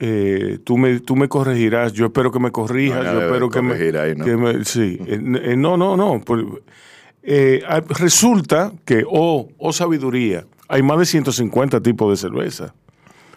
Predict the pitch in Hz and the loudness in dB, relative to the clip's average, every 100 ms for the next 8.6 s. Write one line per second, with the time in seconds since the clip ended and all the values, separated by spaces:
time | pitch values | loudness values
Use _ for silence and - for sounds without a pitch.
0 | - - 131 160 139 110 98 110 131 117 | -12 0 2 2 4 2 4 2 2 2
1 | 123 143 160 - 123 151 170 - 120 127 | 0 -2 -8 -4 -4 -4 -10 -6 -6 -4
2 | 139 147 127 131 147 143 123 - 107 104 | -4 -2 0 -2 0 -2 -2 -2 -2 -2
3 | 104 104 - 104 95 98 - - _ 107 | -2 -4 -4 -2 -4 -6 -12 -20 _ 0
4 | 120 147 165 156 131 135 147 120 104 - | 4 4 4 4 2 2 2 0 -4 -12
5 | - - - 113 117 123 113 113 113 131 | -20 -20 -4 0 0 0 2 0 0 -2
6 | 120 104 101 107 143 151 - 117 117 123 | -2 0 2 4 4 2 0 0 0 -2
7 | - 101 101 101 92 110 117 139 139 104 | -2 -2 -2 -4 0 2 4 2 0 -2
8 | - 120 113 107 - | 0 2 2 0 -4